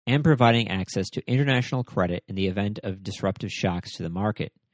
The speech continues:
Before World War Two, there had been no controls on the flow of global capital. The interwar period, nineteen nineteen to nineteen thirty-nine, saw a collapse of the system and the widespread implementation of capital controls and the decline of international capital movement.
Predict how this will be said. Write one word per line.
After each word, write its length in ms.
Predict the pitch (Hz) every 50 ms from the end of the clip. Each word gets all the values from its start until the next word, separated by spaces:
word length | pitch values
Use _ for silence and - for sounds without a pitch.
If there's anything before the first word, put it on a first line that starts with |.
| _ _ _ _ _ _ _ _ _ -
Before 360 | - - - - 147 180 190
World 240 | 151 127 123 117 104
War 140 | 98 95 87
Two, 220 | - - 90 85
there 140 | 90 98 90
had 140 | 101 104 87
been 240 | 98 95 95 95 98
no 200 | 104 107 120 123
controls 520 | - 139 120 - - 95 92 92 92 -
on 100 | - 92
the 80 | 95 92
flow 260 | - - 92 90 87
of 140 | 87 87 - _ _
global 320 | - - 180 180 80 78
capital. 540 | 76 - - - 110 110 - - 64 - - _ _ _ _ _ _ _ _ _ _ _ _ -
The 120 | 98 110
interwar 380 | 117 131 131 117 113 113 107 -
period, 420 | - - 92 92 92 95 98 -
nineteen 380 | 95 90 95 101 104 - 110 101
nineteen 460 | 92 92 90 90 92 - 101 101 98
to 80 | - 90
nineteen 400 | 87 90 90 92 - 104 98 92
thirty-nine, 560 | 95 92 90 95 92 87 82 85 82 85 85
saw 180 | - - 92 90
a 120 | 90 90
collapse 580 | - - - 90 92 95 98 101 101 - - 117
of 80 | 110
the 80 | 110 107
system 480 | - - 101 95 - - 90 90 90 -
and 180 | - 95 90
the 80 | 87 90
widespread 540 | 85 87 92 98 107 107 - - - 117 107
implementation 760 | 101 107 120 107 98 92 - - - 107 117 113 - - 90
of 140 | 87 85 -
capital 380 | - - 110 113 113 117 117
controls 640 | - - 92 90 - - 90 85 82 85 85 - - _ _ - - - - _ _ _ -
and 200 | 104 123 123 131
the 60 | 135
decline 400 | 147 139 - - 110 95 95 95
of 80 | 95 -
international 640 | - 95 92 92 92 90 87 85 - - 98 87
capital 420 | 87 - - 95 85 - - 80 82
movement. 460 | 85 98 113 117 104 87 71 60